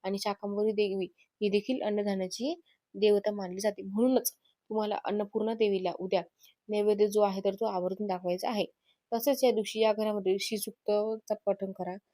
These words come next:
व्यंकटेश स्तोत्राचं पठण करा, त्याचबरोबर महालक्ष्मी अष्टकमचं पठण या दिवशी करावं. ज्या सेवा आहेत, तर त्या लक्ष्मीला प्रसन्न करून घेण्यासाठी अतिशय महत्त्वाच्या सेवा आहे, या दिवशी तुम्ही करू शकता.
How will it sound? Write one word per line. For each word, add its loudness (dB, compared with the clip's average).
व्यंकटेश -2
स्तोत्राचं -4
पठण -4
करा, -8
त्याचबरोबर -4
महालक्ष्मी -6
अष्टकमचं -4
पठण -2
या -4
दिवशी -4
करावं. -4
ज्या 4
सेवा 2
आहेत, -4
तर 2
त्या -4
लक्ष्मीला -2
प्रसन्न -2
करून 0
घेण्यासाठी 0
अतिशय -4
महत्त्वाच्या -4
सेवा -2
आहे, -4
या 0
दिवशी -4
तुम्ही -2
करू 6
शकता. -8